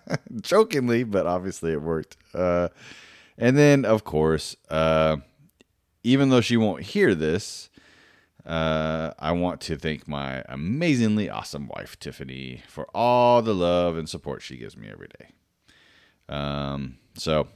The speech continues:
enough of this squishy shit. Let's talk about my pee. <laughs> Uh, so, it's been a couple weeks now.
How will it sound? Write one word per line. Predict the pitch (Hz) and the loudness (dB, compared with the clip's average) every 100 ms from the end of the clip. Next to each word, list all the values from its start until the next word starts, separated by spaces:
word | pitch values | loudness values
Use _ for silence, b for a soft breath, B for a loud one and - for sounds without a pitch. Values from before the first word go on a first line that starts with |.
| _ - | _ -8
enough | 82 104 110 | 0 0 2
of | |
this | 104 98 - | 2 2 2
squishy | 139 - | -2 0
shit. | 90 147 151 - | 2 2 0 -2
Let's | 117 | -2
talk | - 117 | 2 2
about | 120 131 | 4 2
my | 131 | 2
pee. | - 165 151 98 76 _ _ B B B B B B B B B B B | 0 2 2 0 -4 _ _ B B B B B B B B B B B
<laughs> | B B B B B B 622 B 640 - 605 _ 605 262 _ - - _ - _ - - _ - _ - - _ - _ - - _ _ B B B B 170 151 - 415 - B 214 208 170 - 330 311 285 247 - B 160 B | B B B B B B -20 B -20 -20 -20 _ _ -16 _ -14 -14 _ -20 _ -20 -20 _ -20 _ -20 -20 _ -20 _ -20 -20 _ _ B B B B -14 -12 -4 -2 -2 B -12 -12 -10 -8 -6 -4 -4 -6 -8 B -20 B
Uh, | 185 139 147 143 131 120 127 | -2 4 6 6 4 -2 -10
so, | 165 - 175 175 117 | -4 4 4 4 0
it's | 170 - | -2 0
been | - 269 202 202 | 2 6 6 4
a | - 175 | -2 -2
couple | - 196 196 | -2 0 0
weeks | 170 170 - | 0 0 -2
now. | 127 113 101 107 | 2 4 4 0